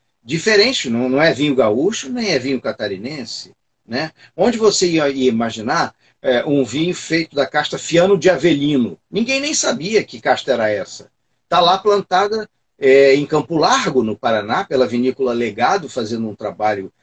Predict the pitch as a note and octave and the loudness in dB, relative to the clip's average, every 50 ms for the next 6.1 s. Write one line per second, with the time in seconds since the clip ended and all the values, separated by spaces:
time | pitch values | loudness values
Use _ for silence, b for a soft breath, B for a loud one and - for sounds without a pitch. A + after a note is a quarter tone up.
0 | _ _ _ - C3+ C#3+ D#3+ E3 D3 B2+ - C#3 C3 - - B2 G#2 G#2 A#2+ D#3+ | _ _ _ -10 -10 -8 -6 -4 -6 -2 0 0 0 0 0 -2 -4 -4 -4 -4
1 | G#3 G#3 F#3+ - - F#2+ - _ _ _ _ _ - A#2 D3+ F3 - B B B | -4 -6 -8 -10 -14 -16 -18 _ _ _ _ _ -10 -8 -8 -8 -10 B B B
2 | B B D#3 D#3+ - G3 A3 G#3 - - E3 F3+ G3 F#3+ - F3 G3+ A3+ - - | B B -8 -4 0 0 0 0 -2 -4 -2 -2 -2 -2 -2 -4 -2 -2 -2 -2
3 | - B3 G#3 F3+ D#3+ - _ _ C3 A2+ B2+ E3 G3 A3+ A3+ F#3 D#3+ C3+ A#2 A2+ | -4 -4 -6 -12 -14 -16 _ _ -8 -2 0 0 2 2 0 0 0 0 0 -2
4 | - - F3+ A3 A3 E3+ C#3 C3 E3+ G3 - F3+ D#3 B2+ A2 A#2 A#2 A#2 B2 A#2+ | 0 0 2 2 2 2 2 2 2 0 -2 -4 -4 -4 -4 -2 -2 -2 -4 -4
5 | - - A2 G2+ G2+ G#2+ A2 G#2+ G2+ - - A#2 A#2 A#2+ A#2 A#2 A2 G#2+ G#2 G2+ | -6 -6 -6 -4 -2 -2 0 -2 -2 -4 -4 -2 -2 0 0 0 0 -2 -2 -4
6 | - | -6